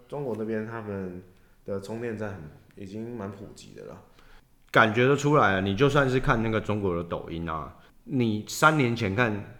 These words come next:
Speaker 2: 中国的抖音，他们还是会去吹，吹捧所谓的，呃，外，外国品牌，什么双 B 啊，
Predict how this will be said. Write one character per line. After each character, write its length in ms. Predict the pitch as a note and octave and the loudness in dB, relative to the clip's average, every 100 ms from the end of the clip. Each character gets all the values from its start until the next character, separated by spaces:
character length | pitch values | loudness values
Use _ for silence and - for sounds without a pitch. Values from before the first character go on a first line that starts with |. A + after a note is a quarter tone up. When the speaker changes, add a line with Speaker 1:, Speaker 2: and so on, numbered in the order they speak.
| - | -8
Speaker 2:
中 220 | - A#2+ | 0 2
国 200 | G#2 F2+ | 2 0
的 60 | F2+ | 0
抖 200 | D#2 D2+ | -4 -2
音， 180 | F2 F#2 | -4 0
他 120 | A2+ | 0
们 100 | A2 | 0
还 160 | F#2 | -2
是 240 | E2+ G2+ G2+ | -4 -4 -2
会 160 | G#2+ | 0
去 180 | F2+ G2+ | -2 -4
吹， 320 | - - F2+ F2+ | -4 -2 -2 -2
吹 240 | - G2 F#2+ | -6 -2 -2
捧 240 | F2 D2+ | -4 -10
所 200 | - D#2+ | -10 -6
谓 160 | F2 E2 | -4 -4
的， 100 | C2+ A#1 - - - _ - | -6 -12 -18 -20 -20 _ -12
呃， 160 | F2+ D#2 | -8 -4
外， 200 | G#2 F#2+ - - | 0 0 -2 -2
外 120 | G#2+ | -2
国 140 | E2+ | 0
品 200 | E2 D#2+ | -4 -8
牌， 260 | D2+ - E2+ | -8 -10 -10
什 80 | D#2+ | -12
么 60 | D#2+ | -12
双 320 | - F#2 F#2 | -8 -4 -4
B 240 | F#2 E2+ F2 | -6 -6 -4
啊， 420 | D2 D#2+ F2 | -4 -6 -8